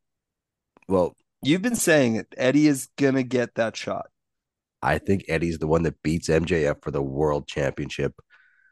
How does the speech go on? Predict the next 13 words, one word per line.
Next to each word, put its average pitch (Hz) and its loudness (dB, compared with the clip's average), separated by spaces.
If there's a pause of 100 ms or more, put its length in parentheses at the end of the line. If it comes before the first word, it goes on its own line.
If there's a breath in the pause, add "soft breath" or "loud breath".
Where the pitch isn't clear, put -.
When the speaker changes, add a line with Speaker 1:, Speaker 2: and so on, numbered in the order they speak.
(500 soft breath)
Speaker 1:
If 98 2
not 107 6
this 101 4
year, 104 6
at 87 2
this 85 -2
time 80 -2
next 71 -4
year, 69 -2
at 57 -6
next 69 -4
year's 69 -6
Revolution. 62 -4